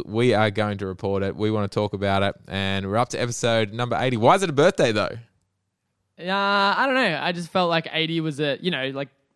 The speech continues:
Speaker 2: sixty, seventy, they're kind of numbers, whatever. Eighty feels moderately significant.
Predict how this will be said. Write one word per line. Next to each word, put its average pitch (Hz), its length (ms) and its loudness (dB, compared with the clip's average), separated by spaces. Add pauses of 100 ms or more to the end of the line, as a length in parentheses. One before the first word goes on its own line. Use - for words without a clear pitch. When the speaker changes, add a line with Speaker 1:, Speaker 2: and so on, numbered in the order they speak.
(100)
Speaker 2:
sixty, 175 640 -4
seventy, 147 560 -2
they're 156 140 -2
kind 147 160 -4
of 131 60 -6
numbers, 123 640 -6
whatever. 120 500 -2
Eighty 180 300 4
feels 143 340 -4 (140)
moderately 127 360 -4
significant. 123 560 -12